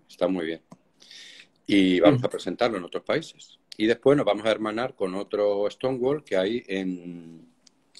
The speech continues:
Speaker 1: en Florida, en Orlando. Es la Fundación Pulse y es una discoteca donde mataron a cuarenta y nueve personas L G T B I.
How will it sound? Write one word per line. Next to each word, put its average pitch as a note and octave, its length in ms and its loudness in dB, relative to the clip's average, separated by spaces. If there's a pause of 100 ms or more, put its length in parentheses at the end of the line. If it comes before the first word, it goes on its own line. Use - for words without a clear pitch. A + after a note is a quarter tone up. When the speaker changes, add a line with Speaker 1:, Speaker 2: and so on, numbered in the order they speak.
(680)
Speaker 1:
en F#2+ 140 0
Florida, F#2+ 400 6
en E2 100 -2
Orlando. F2 460 0 (680)
Es F#2 100 -2
la G2 80 0
Fundación F#2+ 520 -2
Pulse B2+ 500 -2 (640)
y F2 180 0
es E2+ 240 0
una F#2+ 140 2
discoteca G2+ 520 2
donde G#2 640 0
mataron F#2+ 560 -2
a A2+ 60 -6
cuarenta E2+ 440 -2
y E2 60 -2
nueve F2+ 540 -6
personas F2+ 420 -10
L F2 120 -16
G F#2 100 -18
T F#2 100 -12
B G2 140 -6
I. C3+ 60 -14